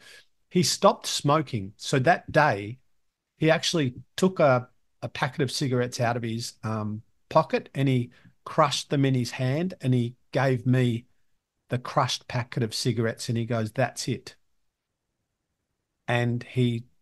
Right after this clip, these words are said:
I said, "All right." He turned up the next day. We did some really gentle stuff and gentle and gentle and kind of progressed it over time.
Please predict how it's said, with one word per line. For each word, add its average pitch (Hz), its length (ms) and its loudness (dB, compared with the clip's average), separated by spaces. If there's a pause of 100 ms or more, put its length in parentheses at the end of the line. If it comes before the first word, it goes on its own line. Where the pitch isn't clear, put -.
(140)
I 113 100 -6
said, 113 220 -4
"All 120 120 0
right." 151 300 0
He 120 120 -8
turned 123 300 0
up 123 160 -2
the 127 80 -6
next 120 300 -4
day. 139 180 2
We 120 120 -2
did 120 180 -6
some - 160 -4
really 120 320 -2
gentle 131 440 -4
stuff 151 500 -2 (680)
and 110 360 -6
gentle 139 420 -2
and 120 160 0
gentle 127 540 -2 (640)
and 113 280 -4 (600)
kind 147 400 2
of 123 100 0
progressed 117 540 0
it 117 60 -2
over 117 220 0
time. 113 520 -2